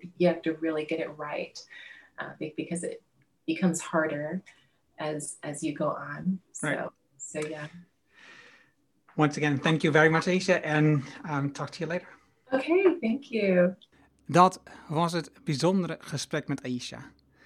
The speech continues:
Speaker 2: Je vindt de namen en links die we noemden in het artikel dat bij deze uitzending hoort. Ga daarvoor naar ernohanning punt N L slash show twee negen twee. Wil je vanzelf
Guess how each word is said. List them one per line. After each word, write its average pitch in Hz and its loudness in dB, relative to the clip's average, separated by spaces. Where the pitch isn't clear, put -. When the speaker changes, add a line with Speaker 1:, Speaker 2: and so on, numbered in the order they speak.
Speaker 2:
Je 151 -6
vindt 208 2
de 185 0
namen 190 2
en 165 0
links 180 0
die 147 -4
we 135 0
noemden 196 2
in 202 2
het 208 0
artikel 180 -6
dat - -6
bij 156 -6
deze 131 -2
uitzending 117 -8
hoort. 120 -12
Ga - 0
daarvoor 180 0
naar 151 -2
ernohanning 156 2
punt 143 -2
N 147 0
L 160 -2
slash 143 -6
show 160 -4
twee 151 -4
negen 127 -4
twee. - -16
Wil 175 2
je 196 2
vanzelf 143 -2